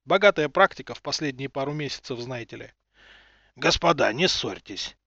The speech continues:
как обычно, бесцеремонно встрял в разговор Руднев. «Просто теперь мы точно знаем, что либо однотипный с Ниитакой крейсер Цусима вошел в строй, либо почти такую же Оттову уже достроили японцы. А могли уже и оба.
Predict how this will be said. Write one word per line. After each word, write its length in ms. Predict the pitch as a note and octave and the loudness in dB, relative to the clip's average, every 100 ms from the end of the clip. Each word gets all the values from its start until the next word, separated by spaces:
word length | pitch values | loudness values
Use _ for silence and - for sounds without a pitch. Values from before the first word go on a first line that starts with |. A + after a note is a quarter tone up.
| _ _ - | _ _ -12
как 140 | C3+ B2 | -10 -8
обычно, 420 | A2+ E3 - B2 | -4 0 0 -2
бесцеремонно 800 | G#2+ - - A#2+ C3+ G3 E3+ B2 | -10 -10 -8 -8 -4 -2 -2 -6
встрял 340 | - C#3 D3+ | -6 -4 -2
в 60 | C3+ | -2
разговор 500 | A#2+ A2 A2 A2+ A2+ | -4 -6 -8 -8 -6
Руднев. 440 | A#2 G2+ F#2+ - _ _ _ - | -6 -8 -16 -20 _ _ _ -10
«Просто 320 | - B2 D3 | -4 -4 -4
теперь 360 | - D3+ A3 G3 | -8 2 4 4
мы 140 | C3+ | 0
точно 360 | D3+ D#3+ C#3 G#2 | 0 0 0 -4
знаем, 400 | G2+ D#3+ F#3+ E3 | 0 2 2 -2
что 240 | - G#2 | -8 -4
либо 320 | C3 E3+ C#3+ | 0 2 0
однотипный 640 | C3 D#3+ F3 F3 - B2+ G#2 | -2 -4 -4 -6 -8 -8 -8
с 100 | B2+ | -8
Ниитакой 540 | C#3 C#3 C3+ - G#2 | -8 -6 -6 -6 -8
крейсер 500 | - C3+ C3 - G#2+ | -8 -6 -6 -6 -10
Цусима 500 | - D#3 - C#3 A2 | -10 -6 -4 -4 -6
вошел 400 | G#2+ A2 - G#2 | -6 -6 -6 -6
в 60 | - | -8
строй, 380 | - F3 F#3+ - - - - | -6 -2 -2 -4 -12 -20 -14
либо 260 | - D3+ F3+ | -2 2 2
почти 360 | F3+ E3 - D#3+ | 4 2 0 -2
такую 420 | E3 - D3 C3+ | -6 -2 0 2
же 160 | B2 | 0
Оттову 720 | C#3+ B2+ - - G3 F3+ A#2+ A#2 | 0 -2 -4 6 8 8 4 0
уже 220 | C3+ G3 | 2 2
достроили 640 | D#3+ - - E3 E3 C3 | 0 -6 -2 2 2 0
японцы. 580 | A2+ - G#2 G#2 - G2 _ _ _ | -4 -8 -10 -10 -14 -16 _ _ _
А 140 | - D3+ | 2 6
могли 320 | D#3+ D#3 G#3+ | 6 6 8
уже 300 | E3 C#3 F3 | 8 8 4
и 60 | A#2+ | 2
оба. 380 | B2 C3+ B2 | 0 0 -4